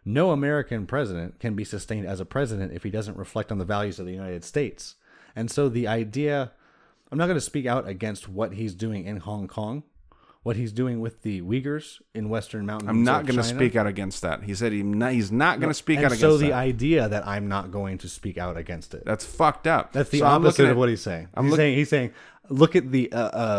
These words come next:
Speaker 1: uh, consider the idea that I'm not going to speak out against what he's doing."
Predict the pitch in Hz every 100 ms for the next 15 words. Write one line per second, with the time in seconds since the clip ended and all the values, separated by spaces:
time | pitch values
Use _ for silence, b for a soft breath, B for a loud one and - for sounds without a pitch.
0 | 98 110 98 98 - 139 120 165 170 143
1 | 135 117 117 98 117 135 95 90 107 110
2 | 107 117 123 117 117 110 95 - 110 107
3 | 107 92 101 98 - 95 92 85 104 87
4 | 82